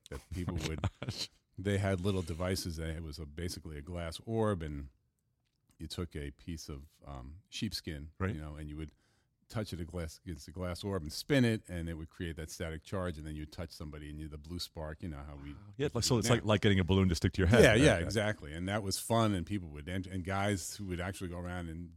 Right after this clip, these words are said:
Speaker 1: do tricks with that stuff and entertain, but it, he was,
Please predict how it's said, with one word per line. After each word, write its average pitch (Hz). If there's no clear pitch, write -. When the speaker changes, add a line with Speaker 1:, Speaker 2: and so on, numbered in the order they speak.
Speaker 1:
do 87
tricks -
with 113
that 107
stuff 98
and 90
entertain, 92
but 87
it, 95
he 160
was, 139